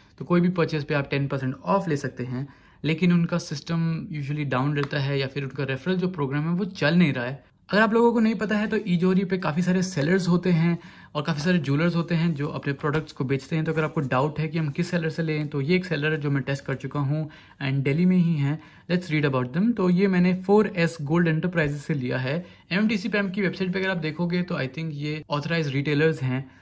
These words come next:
तो उसमें कोई इशू नहीं होगा। एक पार्टनरशिप फर्म है जो एस्टैब्लिश की गई थी टू थाउजेंड ट्वेल्व में दिल्ली में,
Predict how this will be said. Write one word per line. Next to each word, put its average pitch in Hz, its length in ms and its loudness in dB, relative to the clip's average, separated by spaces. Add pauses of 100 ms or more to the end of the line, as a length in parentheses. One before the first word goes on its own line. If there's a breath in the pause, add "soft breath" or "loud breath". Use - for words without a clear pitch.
(200 loud breath)
तो 127 120 -6
उसमें 135 260 -6
कोई 120 120 -6 (120)
इशू 135 180 -4
नहीं 180 280 6
होगा। 165 340 6 (460 loud breath)
एक 139 160 0
पार्टनरशिप 160 480 2
फर्म 196 260 4
है 202 160 4
जो 175 80 2
एस्टैब्लिश 147 420 0
की 160 140 -4
गई 143 160 0
थी 139 120 -6
टू 131 120 -6
थाउजेंड 127 320 -6
ट्वेल्व 180 300 0
में 185 200 2
दिल्ली 147 240 2
में, 156 260 -2